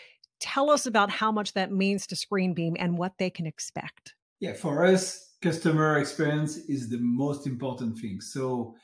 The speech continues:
Speaker 2: what we are bringing to the customers, uh, on the show is pretty unique because they can feel and, uh,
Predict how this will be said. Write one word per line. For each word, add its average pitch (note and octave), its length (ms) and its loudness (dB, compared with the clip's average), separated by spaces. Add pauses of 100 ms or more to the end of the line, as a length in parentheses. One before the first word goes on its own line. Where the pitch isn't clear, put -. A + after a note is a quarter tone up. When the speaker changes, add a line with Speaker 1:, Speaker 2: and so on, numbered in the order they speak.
(220)
Speaker 2:
what C#3+ 240 -4
we E3 220 6
are C#3+ 180 8
bringing F3+ 400 6
to D#3+ 80 -2
the C#3 240 0
customers, F#3+ 760 4
uh, D#3 540 -2
on D3 180 -2
the C#3 100 -2
show G3 460 6
is - 160 -2
pretty D#3 260 2
unique C#3 440 0
because C3 260 -2
they D3+ 80 0
can C#3+ 180 -2
feel G3+ 640 2 (300)
and, C#3 320 0
uh, B2+ 360 0